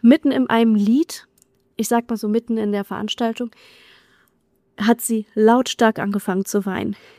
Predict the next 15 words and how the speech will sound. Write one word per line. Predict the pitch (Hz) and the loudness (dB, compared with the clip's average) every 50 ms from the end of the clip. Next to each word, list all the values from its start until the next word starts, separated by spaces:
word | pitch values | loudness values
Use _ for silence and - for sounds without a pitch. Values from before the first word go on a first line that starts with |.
| _ _ - - | _ _ -2 0
Dicke | 294 285 - - 277 | 0 0 0 -2 -6
Kullertränen, | - - - - 269 254 254 226 220 - - - 220 220 214 214 214 202 - - - - - - - - | -6 -4 0 2 2 4 2 0 -2 -4 -2 0 2 4 4 4 2 0 -4 -10 -20 -20 -20 -20 -12 -4
äh, | - 214 214 208 | 0 0 0 0
schossen | - - 240 220 - - 220 190 | 0 0 -2 -2 0 -2 -2 -2
über | 208 208 208 196 | -2 -2 -2 -2
ihr | - 190 196 | -2 -4 -2
Gesicht. | 202 214 208 226 - 214 - | -2 -4 -4 -4 -8 -6 -4
Sie | - 247 | 0 0
hat | 233 233 | 0 0
einen | - - 262 269 - _ - - _ - | 0 0 0 0 -2 _ -14 -10 _ -2
dicken, | 311 285 - - 285 277 277 | -2 -2 -2 -2 -2 -2 -2
fetten, | 269 - 294 262 262 - - 254 | -2 0 0 0 0 2 0 0
süßen | 233 240 254 247 - 262 233 | 2 2 0 2 2 0 0
Schmollmund | - - 247 247 247 254 254 240 233 226 - | 0 2 2 4 4 4 4 4 2 0 -2
gemacht. | - 220 214 202 202 214 - | -2 -2 -2 -2 -2 -4 -8